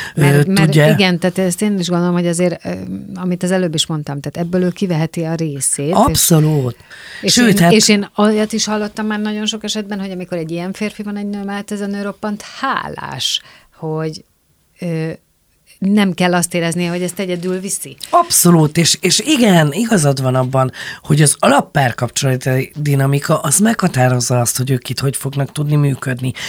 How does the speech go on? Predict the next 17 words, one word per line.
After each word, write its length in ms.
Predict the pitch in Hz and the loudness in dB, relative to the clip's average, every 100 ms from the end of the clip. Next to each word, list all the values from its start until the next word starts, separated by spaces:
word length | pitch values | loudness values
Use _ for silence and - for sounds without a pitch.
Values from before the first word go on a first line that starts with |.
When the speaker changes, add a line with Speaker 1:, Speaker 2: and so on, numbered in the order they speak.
| - - - | -8 -10 -4
Speaker 1:
És 200 | - - | -2 0
én 160 | - 277 | 2 2
is 160 | - | 4
azt 140 | 160 143 | 2 0
gondolom, 360 | 156 156 156 | 0 2 4
hogy 100 | 151 | 4
mind 260 | 151 233 240 | 2 2 0
a 60 | |
két 280 | - 170 156 | 0 0 0
félnek 400 | - 240 170 120 | 2 2 2 0
megvan 340 | 135 131 127 120 | 0 0 0 0
a 60 | |
saját 400 | 110 123 120 120 | 0 0 0 0
szerepe 380 | - 123 113 120 | 0 0 0 0
ebben 220 | 120 123 120 | 0 0 -2
a 60 | |
gyereknevelésben, 960 | 120 117 113 - 113 117 120 120 127 147 | -2 -2 -4 -4 -4 -4 -4 -2 0 0